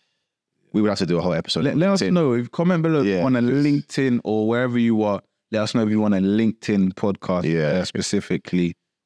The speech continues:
Speaker 2: and we will definitely do that.
Speaker 1: Yeah.
Speaker 2: So, yeah, man, any last changes, uh,
Speaker 1: Ooh.
Speaker 2: in twenty twenty-four?
Speaker 1: So we spoke about long form content. That was one thing I had in my
Speaker 2: Big
Speaker 1: mind. Um, yeah,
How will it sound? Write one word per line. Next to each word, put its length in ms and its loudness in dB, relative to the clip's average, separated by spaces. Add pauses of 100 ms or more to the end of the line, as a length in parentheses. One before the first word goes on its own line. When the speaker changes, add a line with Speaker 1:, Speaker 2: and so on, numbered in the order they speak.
(100)
Speaker 2:
and 180 0
we 60 2
will 100 0
definitely 580 0
do 220 0
that. 160 -4 (220)
Speaker 1:
Yeah. 280 0
Speaker 2:
So, 380 -2 (140)
yeah, 160 0
man, 160 0
any 160 2
last 260 -2
changes, 640 -2 (100)
uh, 60 -6
Speaker 1:
Ooh. 540 0
Speaker 2:
in 80 -6
twenty 200 -4
twenty-four? 460 -2
Speaker 1:
So 160 -2
we 100 0
spoke 240 -2
about 280 0
long 180 0
form 220 0
content. 420 0
That 100 0
was 100 -2
one 140 0
thing 200 -2
I 80 -2
had 160 -2
in 100 -2
my 60 0
Speaker 2:
Big 80 0
Speaker 1:
mind. 360 -2 (140)
Um, 400 -2 (1040)
yeah, 380 0